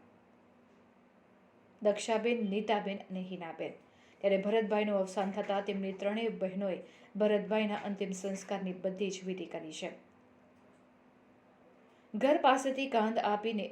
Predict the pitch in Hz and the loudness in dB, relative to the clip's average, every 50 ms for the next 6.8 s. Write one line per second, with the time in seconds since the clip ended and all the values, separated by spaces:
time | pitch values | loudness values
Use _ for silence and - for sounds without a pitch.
0 | - - - 226 220 220 - 247 247 254 240 208 190 190 190 190 185 185 190 185 | -10 -8 -6 -4 -4 -2 -2 -2 -2 0 2 2 0 0 0 -2 -2 -2 -2 -4
1 | 180 - 196 185 190 196 202 190 190 180 180 - - - - - - - - - | -4 -4 -4 -2 -2 -2 -2 -2 -2 -4 -6 -8 -12 -20 -20 -20 -20 -20 -20 -18
2 | - - 233 233 233 226 - 277 277 277 285 247 214 208 214 233 208 220 226 220 | -10 -2 0 2 2 2 2 0 0 2 2 2 2 2 2 0 0 -2 -2 -2
3 | 208 202 202 208 220 226 220 - 220 233 226 190 190 190 185 185 185 196 220 - | -2 -2 0 0 0 0 0 -2 -2 -2 -2 -4 -4 -4 -4 -4 -4 -4 -4 -6
4 | 220 185 214 233 - - 208 190 190 190 208 214 208 180 180 180 175 180 175 190 | -4 -4 -4 -4 -4 -4 -6 -4 -2 -2 -2 -2 -2 -4 -4 -4 -4 -4 -4 -4
5 | 202 208 - - 190 185 185 196 190 202 214 226 214 208 180 170 151 - - - | -6 -6 -6 -6 -8 -6 -6 -6 -6 -4 -4 -2 -2 -4 -4 -4 -8 -12 -14 -18
6 | - - - - - - - - - - - - - 240 240 285 | -20 -20 -20 -20 -20 -20 -20 -20 -20 -20 -2 4 6 8 8 8